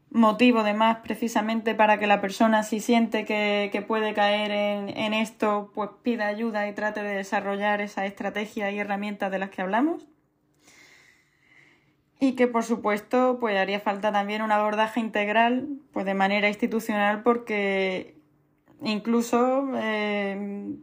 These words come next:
tiene también consecuencias, por supuesto, para las empresas y para la vida privada también de las personas. Entonces estamos hablando de un problema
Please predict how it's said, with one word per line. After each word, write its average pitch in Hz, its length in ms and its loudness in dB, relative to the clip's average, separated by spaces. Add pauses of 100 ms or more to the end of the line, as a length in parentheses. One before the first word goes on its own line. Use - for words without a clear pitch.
tiene 220 260 0
también 208 320 0
consecuencias, 220 600 -2
por 226 140 -2
supuesto, 202 460 -4
para 214 220 4
las 190 180 0
empresas 190 640 -4 (520)
y 226 160 -2
para 214 220 4
la 190 120 2
vida 190 260 0
privada 196 420 0
también 202 260 -2
de 214 80 -4
las 208 120 -2
personas. 208 440 -4
Entonces 202 340 -8
estamos 214 240 0
hablando 220 320 0
de 214 40 -4
un 214 100 -8
problema 214 640 -2